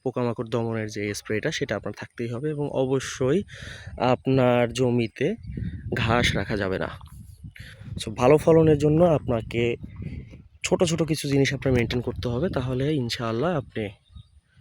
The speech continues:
সুন্দর ফলন পাবেন। গাছের গ্রোথও ঠিক থাকবে, গাছ সুন্দর থাকবে। শীত চলে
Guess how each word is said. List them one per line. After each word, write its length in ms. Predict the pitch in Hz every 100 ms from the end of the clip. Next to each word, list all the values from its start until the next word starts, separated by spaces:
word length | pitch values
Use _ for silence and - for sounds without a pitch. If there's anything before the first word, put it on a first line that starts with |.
| - - _ -
সুন্দর 240 | 147 135 127
ফলন 200 | 117 110 104
পাবেন। 220 | 101 71 - _ _ - _ _ _ _ _ _ _ _ _ _ _ _ _ _ _ _ _
গাছের 280 | 113 107 120 110
গ্রোথও 240 | 117 117 135
ঠিক 100 | 143 -
থাকবে, 240 | 143 147 247 _ _ _
গাছ 160 | 120 120 -
সুন্দর 220 | 127 117 -
থাকবে। 220 | 104 - 98 - - - -
শীত 260 | - 151 143 -
চলে 180 | 143